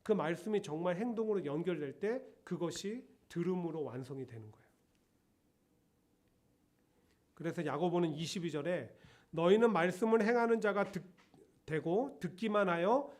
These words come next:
자신을 속이는 자가 되지 말라"라고 강력히 권고합니다.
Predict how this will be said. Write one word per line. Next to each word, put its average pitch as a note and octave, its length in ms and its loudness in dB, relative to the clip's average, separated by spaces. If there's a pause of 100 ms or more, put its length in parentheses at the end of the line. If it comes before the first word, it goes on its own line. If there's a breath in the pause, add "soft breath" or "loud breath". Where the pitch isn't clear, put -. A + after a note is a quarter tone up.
(120 loud breath)
자신을 G3+ 480 0
속이는 A3+ 440 0
자가 G3 220 0
되지 D#3+ 220 -4
말라"라고 C#3+ 540 -4
강력히 A3 880 -2
권고합니다. C#3+ 720 -4